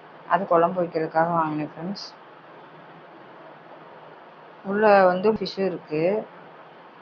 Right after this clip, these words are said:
வெலை ஃபிஷ்ஷும் வச்சுருக்காங்க. இது வந்து ஊலா ஃபிஷ் கட் பண்ணிட்டு இருக்காங்க, அதுவும் பாறை ஃபிஷ்ஷும் கட் பண்ணிட்டு இருக்காங்க.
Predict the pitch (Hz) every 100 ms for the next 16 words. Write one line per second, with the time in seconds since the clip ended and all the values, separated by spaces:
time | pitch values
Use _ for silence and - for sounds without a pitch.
0 | - - - - - - - - - 170
1 | 185 202 196 - 180 - - 165 151 151
2 | 151 196 - - - - - - 165 165
3 | 185 180 190 185 - - 165 170 170 165
4 | 151 147 147 147 160 196 - 156 156 180
5 | 247 302 - - - 160 170 170 - 175
6 | 165 - 160 160 151 143 143